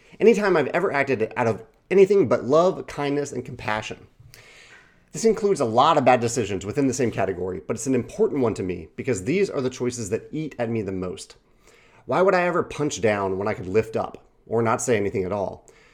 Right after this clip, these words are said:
Why would I ever exclude when I could include? Why would I ever spend my time and energy talking about what I dislike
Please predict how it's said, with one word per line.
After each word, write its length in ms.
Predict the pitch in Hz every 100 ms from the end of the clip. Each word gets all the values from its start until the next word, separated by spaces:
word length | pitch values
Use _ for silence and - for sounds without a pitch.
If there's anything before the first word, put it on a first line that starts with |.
| _ _ _ _
Why 200 | 120 165
would 100 | 185
I 80 | 160
ever 160 | 156 -
exclude 760 | 151 - - 139 165 147 117
when 100 | 117
I 80 | 104
could 300 | - 139 123
include? 580 | 113 95 123 139 - - _ _ _ _ _
Why 160 | 127 160
would 120 | 190
I 60 | 151
ever 180 | 147
spend 300 | - - 147
my 100 | 147
time 380 | 110 - 147 151
and 100 | 127
energy 360 | 120 127 113 113
talking 280 | 151 175 143
about 200 | 120 117
what 120 | 117
I 100 | 104
dislike 640 | 85 151 - 92 92